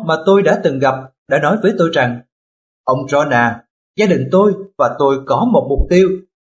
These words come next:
đó là đi du lịch vòng quanh thế giới. Chúng tôi sẽ cần một phần tư triệu đô la mỗi năm để làm tất cả những gì mà chúng tôi muốn làm." Thật không thể tin được, gia đình của một người đàn ông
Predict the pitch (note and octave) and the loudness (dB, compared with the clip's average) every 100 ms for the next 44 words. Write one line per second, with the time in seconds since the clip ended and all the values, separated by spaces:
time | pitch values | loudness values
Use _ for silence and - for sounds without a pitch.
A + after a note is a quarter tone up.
0 | - C3+ G3+ G3+ A2+ C3+ E3+ F3+ D3+ A#2+ | -4 -2 0 0 0 0 -2 0 0 -2
1 | - A2 G2 A#2+ A#2 G2 - G2+ A#3+ - | 0 0 0 -2 0 -2 0 0 -2 -6
2 | _ _ _ - A#3 C4 E3+ D#3+ D#3 D3 | _ _ _ -6 -4 0 2 2 0 -4
3 | - - C3+ C3+ B2+ B2+ - C3 - A3 | -2 0 -2 2 0 0 -4 -2 2 2
4 | G#3+ C#3 C#3 D#3 D3+ C#3+ B2+ F#3+ F3 D3+ | 2 0 2 2 2 2 0 2 0 -2
5 | - _ - E3+ G3 B2+ C4+ C4+ C3+ B2 | -12 _ -2 0 2 0 -2 -2 -2 0
6 | G3 E3 D3 B2+ B2 - - A#2+ A2 C3+ | 0 -2 0 -2 -2 -8 -6 -4 -2 -6
7 | G#3 D3 B2 C3+ G#3 A#2 - _ _ _ | -2 -2 0 0 0 0 -4 _ _ _
8 | _ _ - A#2+ - A#3+ A#3+ D3+ F3+ A3 | _ _ -6 -4 0 0 2 2 2 2
9 | F#3+ C3+ - - _ _ - B3+ F#3 C#3 | 4 2 0 -10 _ _ -4 0 2 0
10 | A#2 G3 A#3+ C#3+ C3+ B2+ E3+ F#3+ | -2 0 0 0 -2 0 0 0